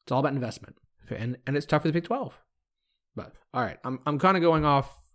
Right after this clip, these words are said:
on a bunch of different tangents. Sorry. Uh, thank you to everybody who follows us on Twitter at ten twelve network, T E N, the number twelve, the word network. Appreciate all your responses to our, uh, three rivals graphic that I put out on Twitter and on Instagram at ten twelve pod. If you haven't seen it yet, you can go do so.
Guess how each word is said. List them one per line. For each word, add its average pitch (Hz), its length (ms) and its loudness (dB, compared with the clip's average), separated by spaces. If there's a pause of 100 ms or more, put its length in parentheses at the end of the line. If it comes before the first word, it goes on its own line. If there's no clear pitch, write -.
(140)
on 127 140 -2
a 117 40 -4
bunch 131 220 0
of 127 80 -2
different 120 260 -4
tangents. 127 460 -4
Sorry. 135 360 2 (440)
Uh, 127 220 4
thank 202 280 4
you 220 100 4
to 214 120 2
everybody 190 400 8
who 165 100 6
follows 170 320 6
us 160 120 0
on 135 100 0
Twitter 156 380 6 (280)
at 147 200 2
ten 160 160 2
twelve 135 180 2
network, 143 320 -2
T 202 280 -2
E 170 60 2
N, 175 100 6
the 160 60 6
number 156 120 6
twelve, 151 260 2
the 139 80 4
word 113 180 0
network. 147 440 2 (260)
Appreciate 175 400 4
all 147 220 6
your 190 100 6
responses 147 600 2
to 143 420 4
our, 127 560 0 (160)
uh, 120 140 -6
three 185 280 2
rivals 165 720 4
graphic 175 320 4
that 139 80 -2
I - 40 -10
put 156 120 4
out 139 80 4
on 127 80 0
Twitter 190 380 -2
and 185 320 -2 (320)
on 131 100 0
Instagram 170 500 2
at 151 140 0
ten 151 160 2
twelve 120 240 -4
pod. 147 400 4
If 123 120 -4
you 113 80 -8
haven't 120 240 -4
seen 170 180 0
it 175 60 -4
yet, 170 120 0
you 151 80 -6
can 120 60 -8
go 110 100 -6
do 135 220 2
so. 156 340 -2